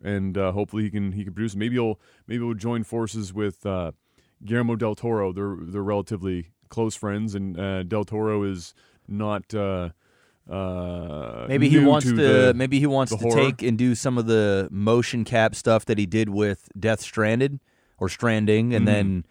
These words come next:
Speaker 2: bring that into whatever horror game he's
Speaker 1: Mm.
Speaker 2: like, you know, make it a little bit more realistic. Get some big a-, actors,
Speaker 1: A horror game on that
Speaker 2: actresses.
Speaker 1: same engine would probably look pretty dope.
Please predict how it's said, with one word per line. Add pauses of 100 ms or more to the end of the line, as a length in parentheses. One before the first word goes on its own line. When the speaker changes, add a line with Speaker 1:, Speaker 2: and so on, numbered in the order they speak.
(260)
Speaker 2:
bring
that
into
whatever
horror
game
he's
Speaker 1:
Mm.
Speaker 2:
like,
you
know,
make
it
a
little
bit
more
realistic.
Get
some (380)
big (120)
a-, (100)
actors,
Speaker 1:
A
horror
game
on
that
Speaker 2:
actresses.
Speaker 1:
same
engine
would
probably
look
pretty
dope.